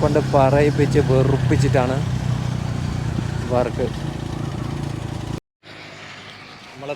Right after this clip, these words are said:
തുഞ്ചത്തൂർ കഴിഞ്ഞിട്ടുള്ള പ്രദേശമാണ്. ഇവിടെയൊക്കെ നമ്മളെ ഫുട്പാത്തിൻ്റെ വർക്ക് നടന്നുകൊണ്ടിരിക്കുകയാണ്.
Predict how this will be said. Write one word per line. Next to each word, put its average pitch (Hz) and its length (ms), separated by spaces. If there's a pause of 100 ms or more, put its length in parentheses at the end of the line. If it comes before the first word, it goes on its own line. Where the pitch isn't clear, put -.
തുഞ്ചത്തൂർ 160 500 (100)
കഴിഞ്ഞിട്ടുള്ള 127 520
പ്രദേശമാണ്. 113 480
ഇവിടെയൊക്കെ 127 360 (100)
നമ്മളെ 120 240 (2000)
ഫുട്പാത്തിൻ്റെ 135 680
വർക്ക് 117 280 (1000)
നടന്നുകൊണ്ടിരിക്കുകയാണ്. 123 680